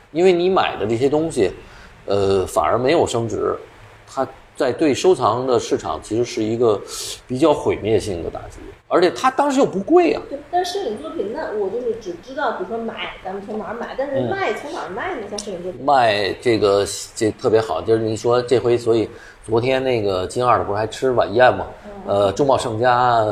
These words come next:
Speaker 1: 这个拍卖这个赞助，
Speaker 2: 嗯。
Speaker 1: 所以正好他们为什么呢？因为中茂盛家这回拿了一个香港的一个，单独香港收藏家的一个，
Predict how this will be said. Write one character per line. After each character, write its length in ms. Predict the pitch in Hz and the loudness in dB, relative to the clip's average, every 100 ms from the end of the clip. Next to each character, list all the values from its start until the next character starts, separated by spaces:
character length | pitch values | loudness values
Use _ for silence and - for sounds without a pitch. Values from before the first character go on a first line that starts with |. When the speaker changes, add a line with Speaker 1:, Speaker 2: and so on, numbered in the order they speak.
| 98 | -2
Speaker 1:
这 200 | 95 95 | -2 -2
个 580 | 92 87 85 80 80 80 - | -2 -4 -4 -6 -8 -10 -6
拍 100 | 120 | 0
卖 280 | 123 113 90 | 2 4 2
这 160 | 98 | -2
个 260 | 92 90 85 | -2 -2 -4
赞 240 | - 110 | 0 2
助， 260 | 101 131 - - - | 4 2 2 -10 -16
Speaker 2:
嗯。 80 | - | 0
Speaker 1:
所 100 | 147 | 2
以 80 | 160 | 4
正 180 | 151 | 2
好 200 | 180 - | 2 2
他 180 | 202 160 | 2 -2
们 140 | 156 190 | 0 2
为 100 | 185 | 2
什 100 | 117 | 2
么 80 | |
呢？ 60 | 123 | -2
因 60 | 143 | -2
为 100 | 151 | -2
中 160 | 151 | 0
茂 120 | 151 131 | 2 2
盛 120 | 127 | 0
家 140 | 139 | 0
这 80 | 131 | 0
回 140 | 127 | -2
拿 180 | 123 110 | 2 2
了 80 | 127 | 2
一 100 | 127 | 4
个 160 | 127 107 - - - | 2 2 -6 -20 -12
香 320 | - 156 160 | 2 2 4
港 220 | 104 82 | 0 0
的 60 | 82 | -6
一 120 | 104 | 2
个， 180 | 107 92 - - | 2 2 -6 0
单 180 | 139 147 | 4 4
独 120 | 139 | 4
香 220 | - 160 | 2 0
港 120 | 147 | 0
收 140 | 151 101 | -6 -8
藏 180 | 98 95 | -8 -2
家 200 | 95 95 | 0 0
的 80 | |
一 200 | 85 62 | -2 -8
个， 100 | 80 | -8